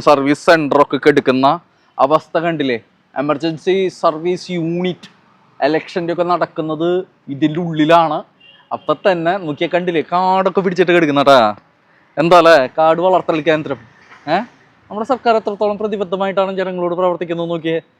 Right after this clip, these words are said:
കാട് വളർത്തുന്നു താലൂക്ക് ഓഫീസിൽ. ഏ, ഇതൊന്ന് വെട്ടി ഒതുക്കി ജനങ്ങൾക്ക് ഉപകാരപ്രദമായിട്ടുള്ള രീതിയിൽ കാര്യങ്ങൾ ചെയ്യാനുള്ള ബുദ്ധിയോ പ്രാവീണ്യോ ഈ പറയുന്ന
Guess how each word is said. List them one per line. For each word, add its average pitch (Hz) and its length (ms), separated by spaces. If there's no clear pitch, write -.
കാട് 170 300
വളർത്തുന്നു 151 460
താലൂക്ക് 139 320
ഓഫീസിൽ. 113 300
ഏ, - 20
ഇതൊന്ന് 160 300
വെട്ടി 196 360
ഒതുക്കി 170 340
ജനങ്ങൾക്ക് 147 400
ഉപകാരപ്രദമായിട്ടുള്ള 175 920
രീതിയിൽ 160 360
കാര്യങ്ങൾ 151 320
ചെയ്യാനുള്ള 151 440
ബുദ്ധിയോ 143 480
പ്രാവീണ്യോ 139 540
ഈ - 20
പറയുന്ന 147 320